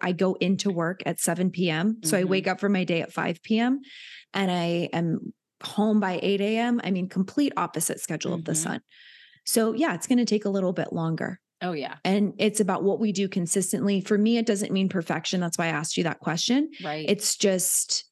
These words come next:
Speaker 1: am I making better choices? And then
Speaker 2: Mm-hmm.
Speaker 1: that feels like my, ugh, I hate to say it, but new normal. And
Speaker 2: Mm-hmm.
Speaker 1: then from there, I expand and add to that versus
Speaker 2: Yeah.
Speaker 1: trying to change everything at once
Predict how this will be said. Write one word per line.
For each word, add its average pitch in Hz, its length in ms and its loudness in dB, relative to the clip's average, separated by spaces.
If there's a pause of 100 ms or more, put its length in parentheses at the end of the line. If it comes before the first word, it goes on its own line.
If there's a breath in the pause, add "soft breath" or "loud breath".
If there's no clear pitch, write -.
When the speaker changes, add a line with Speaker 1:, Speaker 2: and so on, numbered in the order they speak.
(580)
Speaker 1:
am 196 120 4
I 208 120 4
making 208 400 2
better 190 260 0
choices? 233 800 0
And 196 220 2
then 202 220 2
Speaker 2:
Mm-hmm. 190 40 -2
Speaker 1:
that 190 300 -2
feels 202 260 -2
like 170 140 -2
my, 180 540 0 (180)
ugh, 160 120 0 (120)
I - 40 -12
hate 185 140 0
to 170 60 -2
say - 100 2
it, 208 100 0
but - 160 0
new 208 280 4
normal. 202 400 2 (280 loud breath)
And 208 180 2
Speaker 2:
Mm-hmm. 202 80 4
Speaker 1:
then 202 280 2
from 202 280 2
there, 190 420 0
I 170 540 -2 (260)
expand 175 640 0 (720)
and 190 200 2
add 170 240 0
to - 180 2
that 123 240 -2 (340 loud breath)
versus 202 460 4
Speaker 2:
Yeah. - 20 -2
Speaker 1:
trying 202 180 4
to 185 60 -2
change 190 220 0 (100)
everything 202 540 0
at - 100 -4
once 196 480 0